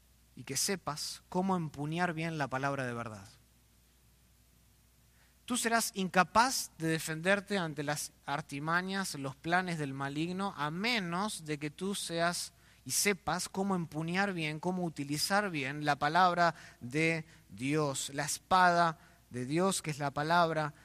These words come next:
de Dios, según Efesios seis diecisiete. Solamente la verdad puede exponer el error, ¿no es así?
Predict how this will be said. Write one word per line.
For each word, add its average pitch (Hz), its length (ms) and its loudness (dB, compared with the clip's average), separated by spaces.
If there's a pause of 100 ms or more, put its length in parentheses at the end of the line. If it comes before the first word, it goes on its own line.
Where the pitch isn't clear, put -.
(120)
de 127 160 -8
Dios, 151 320 0
según 143 360 -4
Efesios 147 680 -6 (120)
seis - 680 -4
diecisiete. 123 680 -8 (400)
Solamente 226 600 4
la 180 120 8
verdad 185 400 4
puede 196 220 4
exponer 175 460 -2
el 160 140 2
error, 151 380 0
¿no 135 80 -8
es 143 100 -6
así? 247 280 -6